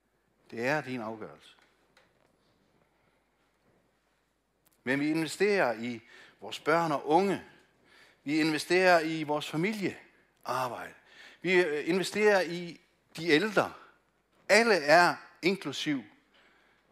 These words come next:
i det her. Vi tænker på alle. Vi prøver i hvert fald at tænke og inkludere alle i de her rammer. Og gøre det så godt, vi kan. Det er også en investering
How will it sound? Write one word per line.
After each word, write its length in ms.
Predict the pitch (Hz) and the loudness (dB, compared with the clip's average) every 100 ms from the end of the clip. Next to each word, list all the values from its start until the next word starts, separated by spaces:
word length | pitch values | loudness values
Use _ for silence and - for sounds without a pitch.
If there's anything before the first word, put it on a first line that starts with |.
| _ _ - | _ _ -8
i 120 | 202 | -4
det 140 | 190 | -2
her. 160 | 117 95 - _ _ _ _ | -4 -10 -14 _ _ _ _
Vi 80 | 160 | -8
tænker 380 | - 214 202 | 0 0 0
på 160 | 156 131 | -2 0
alle. 400 | 120 123 131 127 - _ _ | 0 0 0 -6 -12 _ _
Vi 80 | 135 | -10
prøver 400 | - 190 214 196 | 0 6 8 8
i 40 | |
hvert 160 | 135 117 | 6 2
fald 180 | 101 78 _ _ _ _ _ _ _ _ _ | -2 -14 _ _ _ _ _ _ _ _ _
at 120 | - 139 | -6 -4
tænke 420 | - 160 170 143 | 0 0 2 0
og 100 | 127 | 0
inkludere 580 | 131 143 165 190 143 - | -4 -6 -2 2 2 2
alle 360 | 127 175 139 - _ _ _ _ _ _ _ - | 2 2 -2 -10 _ _ _ _ _ _ _ -12
i 60 | |
de 200 | 170 190 | -8 -4
her 120 | 160 | -2
rammer. 320 | 127 107 151 143 - _ _ _ _ _ _ _ | 0 0 -2 -10 -18 _ _ _ _ _ _ _
Og 80 | - | -8
gøre 160 | 170 180 | -2 -2
det 100 | 156 | -4
så 80 | 143 | -2
godt, 200 | 147 143 | -2 -2
vi 60 | |
kan. 220 | 123 113 - _ _ _ _ _ _ _ _ _ _ _ _ _ _ - | -10 -12 -12 _ _ _ _ _ _ _ _ _ _ _ _ _ _ 2
Det 60 | |
er 40 | 196 | 6
også 260 | 220 214 | 6 4
en 60 | 196 | 0
investering 680 | 180 160 175 196 180 147 | 0 0 2 4 4 0